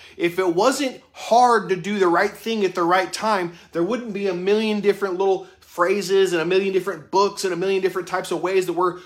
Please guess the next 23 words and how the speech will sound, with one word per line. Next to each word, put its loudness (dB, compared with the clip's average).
trying 0
to 0
consistently -2
make -2
sure -4
that 0
we're -2
attacking -6
things -2
at -10
the -6
direction -4
and -10
angle -2
and -8
intensity -4
that -8
they -8
need -8
to -6
be -6
attacked -6
at. -14